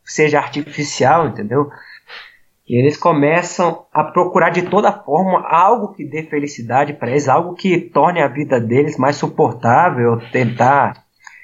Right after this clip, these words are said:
tentar melhorar, porque no caso do Kurt Cobain, ele era um, ele era o vocalista, vocalista da, de uma das bandas mais famosas de rock do mundo inteiro,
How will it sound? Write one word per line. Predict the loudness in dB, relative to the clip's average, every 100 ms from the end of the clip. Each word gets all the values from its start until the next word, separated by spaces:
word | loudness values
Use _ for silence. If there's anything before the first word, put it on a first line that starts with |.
| -20 -20 _
tentar | -4 -2 0
melhorar, | 0 0 0
porque | -4 -4 -2 -2 -4 _ _ _ -20 -16 -2
no | -2 -2
caso | -2 2 2 0
do | -4
Kurt | -2 -2
Cobain, | -2 -2 0 0 2
ele | 2 2
era | 0
um, | 0 -4 -10 -20 _ -6
ele | 0 2
era | 4 4 2 -2 -10 _ -20 -20 _ _ _
o | -4
vocalista, | -2 0 0 0 0 0 -2 -2 -14 _
vocalista | -6 -2 0 0 0 0
da, | 2 0 0
de | -4
uma | -2
das | 0 0
bandas | 0 -2
mais | 0 0
famosas | 0 0 2 2 0
de | -4
rock | 0 0 0 0
do | 2
mundo | 4 4 2
inteiro, | -2 0 2 4 2